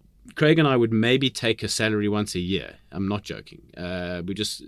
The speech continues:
once a year, if we had some money in the bank, we'd take some out and hope we didn't go bankrupt. Uh, and I loved, that's what I loved working about with,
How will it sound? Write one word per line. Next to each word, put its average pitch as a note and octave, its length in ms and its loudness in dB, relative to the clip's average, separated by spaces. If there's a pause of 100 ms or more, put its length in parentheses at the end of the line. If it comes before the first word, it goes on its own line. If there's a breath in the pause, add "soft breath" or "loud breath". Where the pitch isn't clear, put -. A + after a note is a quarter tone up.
once B2+ 240 -4
a B2+ 40 2
year, A2+ 60 4
if G#2 80 -2
we G#2+ 60 -6
had A#2 160 -6
some A#2 100 -4
money A2+ 140 0
in G#2+ 40 0
the G2 40 -4
bank, F#2+ 200 -4
we'd F2 120 -12
take G2+ 180 -4
some F#2+ 160 -6
out F2+ 240 -8
and E2 220 -6
hope F2 180 -8
we F#2+ 60 -6
didn't F2 160 -6
go F2 100 -6
bankrupt. D2+ 420 -14 (640 loud breath)
Uh, G2+ 380 -4
and B2+ 100 0
I B2+ 60 2
loved, C#3 360 4
that's - 160 -2
what C#3 120 0
I B2 60 2
loved A#2 240 0
working A2 200 0
about G2 300 -6
with, G2+ 260 -6